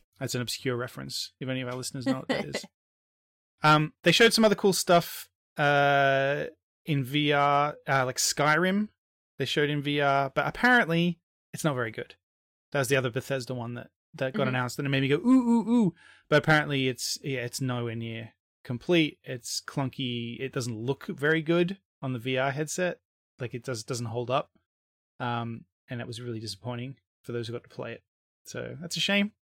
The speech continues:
Speaker 2: Did they announce that during Sony?
Speaker 1: Uh, yeah, they showed it, uh, as part of the V R segment
Speaker 2: Oh, okay.
Speaker 1: of the Sony
Speaker 2: Mm-hmm.
Speaker 1: presentation. Uh, there was one V R thing, uh,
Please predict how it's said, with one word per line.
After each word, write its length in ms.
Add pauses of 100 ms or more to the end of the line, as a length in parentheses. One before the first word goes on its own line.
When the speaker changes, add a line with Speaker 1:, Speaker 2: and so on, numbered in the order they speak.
(180)
Speaker 2:
Did 140
they 100
announce 220
that 120
during 220
Sony? 400 (1120)
Speaker 1:
Uh, 180
yeah, 140
they 100
showed 280
it, 160 (220)
uh, 40
as 280
part 180
of 60
the 80
V 220
R 320 (340)
segment 340
Speaker 2:
Oh, 360
okay. 140
Speaker 1:
of 100
the 60
Sony 440 (440)
Speaker 2:
Mm-hmm. 60
Speaker 1:
presentation. 560 (1040)
Uh, 480 (220)
there 180
was 120
one 200
V 140
R 440
thing, 360
uh, 160